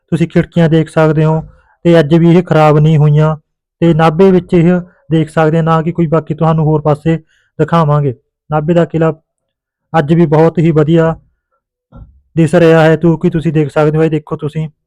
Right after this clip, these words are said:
ਪਰ ਕਿਤੇ ਕਿਤੇ ਇਹ ਕੰਧਾਂ ਬਿਲਕੁਲ ਟੁੱਟ ਚੁੱਕੀਆਂ ਨੇ ਤੇ ਦਰਵਾਜ਼ੇ ਅੱਜ ਵੀ ਮਜ਼ਬੂਤ ਹਨ। ਆਹ ਦੇਖੋ ਤੁਸੀਂ, ਇਹ ਅੱਜ ਵੀ ਉਨਾ ਹੀ ਮਜ਼ਬੂਤ ਖੜਿਆ ਦਰਵਾਜ਼ਾ, ਤੁਸੀਂ ਦੇਖ ਸਕਦੇ ਹੋ। ਆਪਣੇ ਨਾਲ ਜੁੜੇ ਰਹੋ ਜੀ। ਇਸ ਤਰ੍ਹਾਂ ਦੀਆਂ ਹੋਰ ਵੀਡੀਓ ਦੇਖਣ ਲਈ ਆਪਾਂ ਨੂੰ ਫਾਲੋ, ਸਬਸਕ੍ਰਾਈਬ ਤੇ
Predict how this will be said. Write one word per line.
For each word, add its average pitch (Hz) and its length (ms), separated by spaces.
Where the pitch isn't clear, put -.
ਪਰ 151 160
ਕਿਤੇ 156 260
ਕਿਤੇ 156 240
ਇਹ 160 200
ਕੰਧਾਂ 156 220
ਬਿਲਕੁਲ 165 300
ਟੁੱਟ 165 200
ਚੁੱਕੀਆਂ 156 400
ਨੇ 151 100
ਤੇ 156 120
ਦਰਵਾਜ਼ੇ 151 460
ਅੱਜ 139 140
ਵੀ 147 140
ਮਜ਼ਬੂਤ 135 360
ਹਨ। 135 200
ਆਹ 143 240
ਦੇਖੋ 139 260
ਤੁਸੀਂ, 143 260
ਇਹ 160 160
ਅੱਜ 151 160
ਵੀ 156 140
ਉਨਾ 151 200
ਹੀ 156 100
ਮਜ਼ਬੂਤ 147 420
ਖੜਿਆ 151 200
ਦਰਵਾਜ਼ਾ, 139 400
ਤੁਸੀਂ 151 240
ਦੇਖ 151 220
ਸਕਦੇ 135 320
ਹੋ। 123 120
ਆਪਣੇ 160 280
ਨਾਲ 151 200
ਜੁੜੇ 147 220
ਰਹੋ 151 180
ਜੀ। 156 160
ਇਸ 165 120
ਤਰ੍ਹਾਂ 160 240
ਦੀਆਂ 156 120
ਹੋਰ 156 200
ਵੀਡੀਓ 151 280
ਦੇਖਣ 147 300
ਲਈ 151 100
ਆਪਾਂ 151 260
ਨੂੰ 143 140
ਫਾਲੋ, 151 500
ਸਬਸਕ੍ਰਾਈਬ 147 500
ਤੇ 147 160